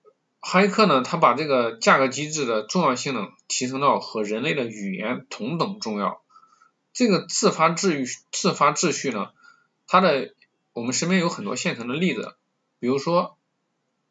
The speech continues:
互联网的发展，它就是一个自发秩序的一个结果，它是全世界的这个网民互动以及，呃，公司互动的一个结果，并没有任何的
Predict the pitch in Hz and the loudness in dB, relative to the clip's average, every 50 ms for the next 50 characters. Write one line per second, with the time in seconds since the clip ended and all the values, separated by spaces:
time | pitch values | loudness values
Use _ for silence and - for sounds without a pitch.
0 | _ _ _ _ _ _ - 190 170 170 180 160 113 87 - - - _ _ _ | _ _ _ _ _ _ 0 2 4 4 4 4 2 0 -4 -8 -16 _ _ _
1 | - 113 110 - 151 147 131 107 101 - - _ _ _ _ - - 127 165 165 | -6 -2 4 6 6 6 6 4 0 -4 -8 _ _ _ _ -10 -6 -4 -2 -2
2 | 151 - 135 123 113 110 101 - - - 143 139 - 127 131 135 - - 123 - | -2 -2 -4 -2 -2 -4 -6 -6 -8 -8 -8 -4 -2 -2 -2 -2 -2 -4 -4 -4
3 | - 120 107 95 95 98 104 98 - 104 101 101 92 - - - _ _ _ _ | -2 -2 -2 -2 -2 -2 -4 -6 -4 -4 -6 -6 -6 -10 -14 -18 _ _ _ _
4 | _ _ _ _ _ - - 175 170 165 147 127 - - - 147 156 156 151 160 | _ _ _ _ _ -6 -4 -2 0 0 -2 -2 -2 0 0 0 0 -2 0 0
5 | 170 160 139 123 110 110 120 113 110 107 110 107 95 95 98 98 104 123 - - | 2 2 4 2 2 0 -4 -6 -4 -2 0 0 0 0 0 -4 -6 -6 -8 -12
6 | _ _ _ _ _ _ _ - - - 202 151 127 151 139 117 - 123 120 104 | _ _ _ _ _ _ _ -20 -6 -4 -2 0 0 -2 -2 -4 -4 -6 -6 -4
7 | 107 120 135 151 - - - - - - - _ _ _ _ - 127 120 120 - | -2 -2 -2 -2 -4 -8 -14 -20 -20 -20 -20 _ _ _ _ -4 -2 -2 0 0
8 | 156 165 165 160 - - 170 175 180 180 - _ - - _ _ _ _ _ _ | 0 0 0 -2 -2 -2 -2 -4 -4 -6 -12 _ -20 -20 _ _ _ _ _ _
9 | _ _ _ _ _ _ _ - - 254 208 185 185 202 175 143 113 120 131 240 | _ _ _ _ _ _ _ -6 2 4 6 6 8 6 6 4 2 0 0 -2
10 | - 123 110 226 247 120 95 - - _ _ _ _ _ _ _ _ - 233 233 | 0 0 0 0 0 -2 -4 -6 -8 _ _ _ _ _ _ _ _ 2 4 4
11 | 214 156 127 135 160 156 135 127 165 196 185 143 - - 117 110 120 120 113 104 | 4 4 2 2 2 2 2 2 4 2 2 0 -2 -4 -4 -2 0 0 2 0
12 | 104 104 - | -2 -4 -6